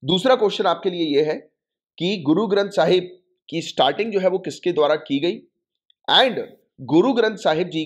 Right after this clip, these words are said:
का फाइनल कंपाइलेशन किसके द्वारा किया गया। गुरु ग्रंथ साहिब का यानी कि टेक्स्ट, सेक्रेट टेक्स्ट बुक जो हम लोग को देखने को मिलती है, इसका फाइनल कंपाइलेशन किसने किया,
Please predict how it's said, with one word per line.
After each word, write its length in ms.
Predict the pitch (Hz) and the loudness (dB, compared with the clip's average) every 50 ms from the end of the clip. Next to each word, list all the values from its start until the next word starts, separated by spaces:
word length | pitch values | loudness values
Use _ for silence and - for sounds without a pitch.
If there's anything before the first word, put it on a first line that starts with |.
| - - _ _ _ _ _ _ _ - | -8 -12 _ _ _ _ _ _ _ -2
का 80 | 170 185 | -2 -2
फाइनल 360 | 180 - 135 139 147 185 208 | 0 -2 -4 -4 -2 -4 -4
कंपाइलेशन 720 | 185 - 156 139 - 139 135 139 143 143 139 190 156 135 - _ _ _ _ _ _ _ _ - | -2 -4 -4 -2 -2 -2 -2 0 -2 -4 -4 -4 -8 -8 -10 _ _ _ _ _ _ _ _ -6
किसके 280 | 180 170 180 - 247 220 | -6 -4 -4 -4 -4 -2
द्वारा 220 | 151 135 127 139 143 | 0 0 0 0 -2
किया 260 | - - 117 104 98 | -6 -6 -6 -6 -6
गया। 160 | 98 - 107 113 | -4 -6 -8 -6
गुरु 220 | 117 135 160 170 | -2 0 0 0
ग्रंथ 180 | 156 160 156 151 | 0 0 -4 -4
साहिब 240 | 151 127 123 131 - | -4 -4 -2 -2 -2
का 140 | - 151 185 - - _ _ _ _ _ _ _ _ | -2 -4 -4 -4 -8 _ _ _ _ _ _ _ _
यानी 140 | - 127 131 | -4 -4 -2
कि 140 | 127 147 156 | -2 -2 -2
टेक्स्ट, 320 | 151 - 160 160 160 - - | 0 0 0 -2 -2 -2 -2
सेक्रेट 380 | 156 131 - 165 170 170 170 - | -2 -2 -2 -2 -4 -4 -4 -2
टेक्स्ट 280 | 151 135 135 - - 135 | -2 -2 -2 -4 -8 -6
बुक 140 | 143 160 151 | -6 -4 -2
जो 100 | 170 165 | 0 -2
हम 60 | 147 143 | 0 0
लोग 140 | 147 147 | -2 -4
को 80 | 147 151 | -4 -2
देखने 240 | 135 131 135 160 160 | -2 -2 -2 -2 -4
को 60 | 147 | -4
मिलती 140 | 139 135 160 | -4 -4 -4
है, 20 | |
इसका 160 | 170 - 180 175 | -6 -4 -4 -4
फाइनल 380 | - - 143 143 165 208 240 | -2 -2 -2 -2 0 -2 -4
कंपाइलेशन 600 | 233 208 175 151 160 147 139 139 143 139 170 175 - | -4 -4 -4 -2 -2 -2 -2 -4 -6 -8 -12 -12 -8
किसने 300 | - 135 - - - 113 | -8 -8 -8 -8 -10 -10
किया, 200 | - - 62 50 | -10 -8 -10 -10